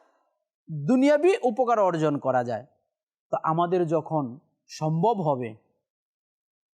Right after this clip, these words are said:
বরঞ্চ আমরা সুযোগ করে আমরা যখন সদকা করব, তাহলে মানুষকে ভালো ভালো উত্তম সদকা করব,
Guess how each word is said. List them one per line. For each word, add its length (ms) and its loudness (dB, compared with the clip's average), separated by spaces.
বরঞ্চ 460 0
আমরা 320 2
সুযোগ 520 0
করে 320 -2
আমরা 260 0
যখন 280 -4
সদকা 480 -4
করব, 460 -6
তাহলে 300 0
মানুষকে 800 -4
ভালো 280 0
ভালো 180 2
উত্তম 380 0
সদকা 400 -2
করব, 400 -4